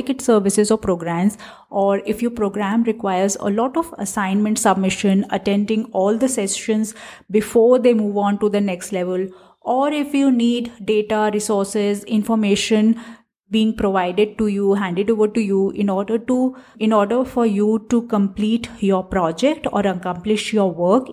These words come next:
in a timely manner. Checking this parameter also serves as a pre-work to handling objections on the sales call. So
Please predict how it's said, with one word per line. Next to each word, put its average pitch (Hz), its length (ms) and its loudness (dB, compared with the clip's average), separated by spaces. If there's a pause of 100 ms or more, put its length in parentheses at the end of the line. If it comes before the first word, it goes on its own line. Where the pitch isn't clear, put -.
in 202 40 6
a 196 80 4
timely 180 400 -2
manner. 165 400 -6 (460)
Checking 254 420 0
this 240 240 0
parameter 196 640 -2 (180)
also 226 400 0
serves 226 440 -2
as 226 160 0
a 240 60 4
pre-work 226 760 -2 (160)
to 240 120 2 (120)
handling 208 420 2 (200)
objections 208 580 0
on 185 200 -4
the 262 140 2
sales 196 460 0
call. 156 260 -2 (480)
So 208 240 0